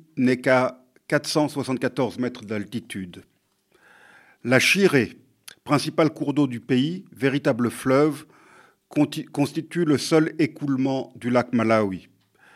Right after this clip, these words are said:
Sa vallée est donc moins élevée que le lac. Et la basse Shiré, dans l'extrême sud du pays, est à moins de cent mètres d'altitude. Elle est l'un des plus afflu-, des plus importants affluents du fleuve Zambèze,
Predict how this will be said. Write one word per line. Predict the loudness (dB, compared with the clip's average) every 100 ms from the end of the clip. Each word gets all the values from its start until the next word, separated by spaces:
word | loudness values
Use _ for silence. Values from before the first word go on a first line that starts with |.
| -20 -20 -20 _
Sa | -2 0
vallée | 4 6 6 4 0 -8
est | -2
donc | 0 0 0
moins | 4 4
élevée | 6 4 2 0
que | 0
le | 2
lac. | 0 -2 -8 -20 _ _ _ _ _ _ _ -2
Et | 2
la | 4
basse | 4 2 0
Shiré, | -4 0 2 4
dans | 4
l'extrême | 0 0 -2 -2
sud | -2 -8
du | -10
pays, | -4 0 0 -2 -10 -20 _
est | -6 0
à | 2
moins | 4 4
de | 2
cent | -2 -2 0
mètres | 2 0 -4
d'altitude. | -6 -6 -8 -10 -12 -12 -20 _ _ _ _ _ _ _ -20 -20 -20 -20 -10 0
Elle | 4
est | 6
l'un | 8 6
des | 6 4 4 4 2
plus | 0 2 2
afflu-, | 2 -2 -10 -10
des | -6 -4 -4
plus | -4 -4 0
importants | 0 0 -4 0 0 0
affluents | -2 -2 -2 0 2 2
du | 0 -6
fleuve | -4 -2 -2
Zambèze, | 2 4 4 2 2 0 -4